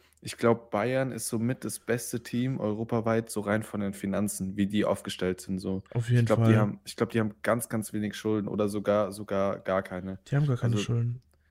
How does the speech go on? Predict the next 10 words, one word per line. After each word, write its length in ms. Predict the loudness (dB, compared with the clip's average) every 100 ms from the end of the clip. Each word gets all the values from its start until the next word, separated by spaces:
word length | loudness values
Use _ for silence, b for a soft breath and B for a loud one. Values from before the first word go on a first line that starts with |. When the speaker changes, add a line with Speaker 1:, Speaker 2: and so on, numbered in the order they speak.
| _ _ _
Speaker 1:
Bayern 240 | 0 2
macht 200 | 0 -6
das 180 | -8 -4
sehr, 180 | -2 -2
sehr 120 | -2
krass. 360 | -6 -6 -8 -12 B B B B B -6
Speaker 2:
Ja. 180 | -4 -4 _ _ _ _ _ -10
F-, 240 | -10 -16 _
ja, 500 | 4 6 6 4 -2 _ 0
also 520 | 2 4 4 6